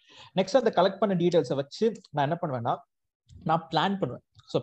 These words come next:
பிளான்னா என்ன அப்படின்னு கேட்டீங்கன்னா, for எக்ஸாம்பிளுக்கு, இந்த ப்ராஜெக்டை பண்ணி முடிக்க எவ்வளோ ரிசோர்சஸ் தேவை,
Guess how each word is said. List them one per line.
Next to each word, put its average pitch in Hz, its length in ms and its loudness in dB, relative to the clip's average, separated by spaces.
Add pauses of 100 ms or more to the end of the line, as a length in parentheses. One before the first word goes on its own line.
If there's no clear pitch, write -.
பிளான்னா 175 480 2
என்ன 127 220 -2
அப்படின்னு 143 380 -4
கேட்டீங்கன்னா, 123 360 -4 (280)
for 147 140 2
எக்ஸாம்பிளுக்கு, 135 680 -2 (240)
இந்த 143 240 0
ப்ராஜெக்டை 180 640 2
பண்ணி 180 260 0
முடிக்க 160 580 -2
எவ்வளோ 170 400 2
ரிசோர்சஸ் 185 640 -2
தேவை, 123 340 -2